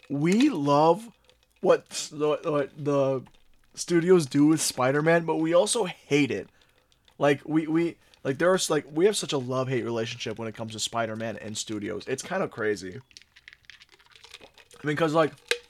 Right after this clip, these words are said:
over the years, Sony has brought us, Sony and Marvel have brought us what I deem to be a top three trilogy in the M C U, right?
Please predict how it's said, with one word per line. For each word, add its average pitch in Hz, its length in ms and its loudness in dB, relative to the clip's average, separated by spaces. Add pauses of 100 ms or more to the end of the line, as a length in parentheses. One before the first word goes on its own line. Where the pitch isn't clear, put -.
(1600)
over 202 220 4
the 208 80 10
years, 165 440 4
Sony 180 420 0
has 160 160 0
brought 143 260 2
us, 143 300 0 (1400)
Sony 160 340 -2
and 156 220 -2
Marvel 139 300 2
have 135 200 -4
brought 135 220 0
us 135 180 -2 (140)
what 147 120 2
I 160 120 4
deem 151 300 -2
to 147 60 -4
be 135 300 -2 (260)
a 120 80 -8
top 156 320 2
three 139 460 -4 (540)
trilogy 127 580 0
in 120 140 -8
the 120 100 -4
M 120 120 -4
C 110 240 0
U, 127 340 0 (460)
right? 120 280 -2